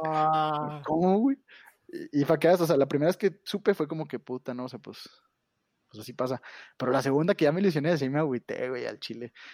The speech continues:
Speaker 2: Y ya llegaron los profes, güey, y era un rollo ahí del reglamento y el chiste es que la cagaron los profes, güey. O sea, lo que había dicho el papá de Beto, güey, es que me-, nos metiéramos una autocanasta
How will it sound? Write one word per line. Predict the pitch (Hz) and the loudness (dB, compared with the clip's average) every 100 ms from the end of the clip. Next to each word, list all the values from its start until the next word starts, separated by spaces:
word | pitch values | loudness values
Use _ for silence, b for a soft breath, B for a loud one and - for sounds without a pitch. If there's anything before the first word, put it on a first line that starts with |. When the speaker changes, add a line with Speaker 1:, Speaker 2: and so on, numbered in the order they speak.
| B B | B B
Speaker 2:
Y | 113 | 0
ya | 120 131 | 2 4
llegaron | 131 120 147 | 2 2 0
los | 135 | 0
profes, | 143 151 165 | 0 2 2
güey, | 165 160 143 | 0 0 0
y | |
era | 123 | -2
un | 131 | -2
rollo | 131 131 135 | -2 0 2
ahí | 135 | 2
del | 139 139 | 0 0
reglamento | 131 113 104 123 - 147 | -2 -2 -4 -6 -2 0
y | 117 107 113 _ - | 0 -2 -10 _ -18
el | 135 _ _ 117 | -18 _ _ -12
chiste | - | -12
es | - | -4
que | 180 | -2
la | 175 | -2
cagaron | 107 110 151 | -2 -2 -2
los | 127 | -4
profes, | 120 - 123 | -6 -4 -6
güey. | 107 104 _ - - _ _ _ b b b b b | -6 -12 _ -20 -20 _ _ _ b b b b b
O | 117 | -4
sea, | 120 120 113 110 104 - _ B B B | 0 2 0 -2 -4 -10 _ B B B
lo | - 131 | -4 0
que | 135 | 4
había | 139 | 4
dicho | 156 196 | 4 2
el | |
papá | 160 135 127 | 2 2 2
de | 147 | 2
Beto, | 165 165 135 | 2 0 -2
güey, | 117 113 120 _ _ _ _ _ _ | -2 -4 -6 _ _ _ _ _ _
es | - - | -16 -6
que | 143 | -4
me-, | 131 | -2
nos | 127 | -4
metiéramos | 120 123 135 135 | -4 -2 -2 0
una | 131 | -2
autocanasta | 143 151 127 110 117 - - | 0 -2 -2 -6 -6 -10 -14